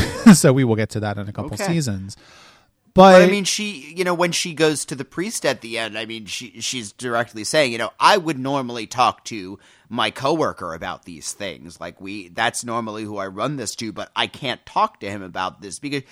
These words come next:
Speaker 2: you know, she is at a point where she, again, norm-, you know, normally it's Mulder and Scully against the world, and they can, the two of them can bounce any idea off each other. They are on the same team no matter what, and she has found that this is the one area in which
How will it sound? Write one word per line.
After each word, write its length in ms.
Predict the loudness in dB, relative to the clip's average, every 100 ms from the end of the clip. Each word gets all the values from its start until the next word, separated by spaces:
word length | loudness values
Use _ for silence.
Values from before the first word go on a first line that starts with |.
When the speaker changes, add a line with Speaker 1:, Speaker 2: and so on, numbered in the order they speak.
| -20 -6
Speaker 2:
you 80 | 0
know, 100 | 2
she 180 | 2 0
is 100 | 4
at 160 | 4 4
a 60 |
point 400 | 0 -4 -4 -4
where 500 | -6 -4 -4 -4 -6 -10 _ _ _ _ _ _ _ -14
she, 280 | -12 -12 -14 _ -20 -16 -10
again, 320 | 2 4 4
norm-, 300 | 2 0 0 -4
you 160 | -6
know, 40 | -2
normally 580 | 6 6 6 6 6 4
it's 280 | 0 -4 -2
Mulder 380 | 0 0 0 -4
and 140 | -6
Scully 400 | 0 0 0 -2
against 360 | -6 -8 -10 -10
the 80 |
world, 460 | -12 -14 -16 -20 -20
and 120 | -12
they 160 | -6 -6
can, 240 | -6 -10
the 100 | -8
two 240 | -6 0 0
of 140 | 0
them 260 | 0 0 -2
can 160 | -6
bounce 320 | -2 0 -2 -6
any 240 | -6 -6
idea 360 | -6 -6 -6 -4
off 140 | -4
each 200 | -8 -8
other. 320 | -6 -6 -8
They 220 | -8 -6 -2
are 260 | 0 -2 -6 _ _ _
on 220 | 2 2
the 80 | -2
same 340 | -6 -4 -4 -8
team 380 | -10 -8 -6
no 120 | -6 -2
matter 360 | 0 0 0
what, 260 | -2 -2 -2
and 160 | -6
she 200 | -8 -8
has 220 | -6 -8 -4
found 300 | -2 0 -2
that 140 | -10
this 160 | -10 -10
is 120 | -8
the 100 | -8
one 200 | -6 -8
area 540 | -6 -2 0 -2 -8
in 260 | -12 -14 -10
which 420 | -10 -10 -12 -14